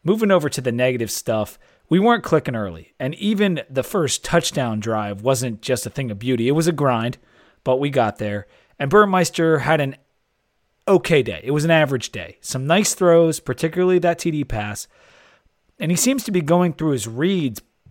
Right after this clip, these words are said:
but he's kind of hesitating.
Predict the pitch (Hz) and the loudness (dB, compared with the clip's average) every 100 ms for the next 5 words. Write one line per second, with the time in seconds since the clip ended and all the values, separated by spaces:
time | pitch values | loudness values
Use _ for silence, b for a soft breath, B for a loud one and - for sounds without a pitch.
0 | - 143 135 127 117 - - - 269 254 | -6 -4 -2 -4 -6 -10 -10 -4 -4 -4
1 | - - 139 143 190 - 185 185 180 180 | -8 -8 -4 -2 -2 -2 0 2 2 0
2 | 170 | -2